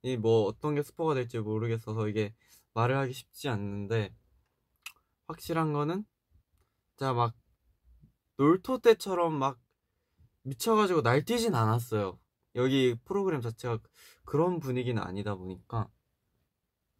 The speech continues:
<coughs> 저는 사실 웃겨야 된다, 재밌어야 된다라는 이런 압박감을 갖고 들어갔는데, 선배님들이 너무 잘 챙겨주셔가지고, 음,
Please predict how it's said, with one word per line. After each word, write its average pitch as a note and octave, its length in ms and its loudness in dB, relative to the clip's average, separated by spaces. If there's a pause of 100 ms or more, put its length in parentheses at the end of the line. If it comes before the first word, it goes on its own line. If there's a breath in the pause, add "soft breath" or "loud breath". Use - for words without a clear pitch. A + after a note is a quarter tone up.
(140)
<coughs> - 920 -10
저는 C3+ 240 0
사실 D3+ 260 0
웃겨야 E3 600 4
된다, A2 480 0
재밌어야 D#3+ 520 -2
된다라는 A#2+ 500 0
이런 G#2+ 440 -2
압박감을 D3+ 640 -2
갖고 A2 400 -4
들어갔는데, G#2 800 -2 (920 loud breath)
선배님들이 B2+ 760 0
너무 C3 500 2
잘 G#2+ 220 -6
챙겨주셔가지고, A2 1160 -6 (1800)
음, G#2+ 440 -4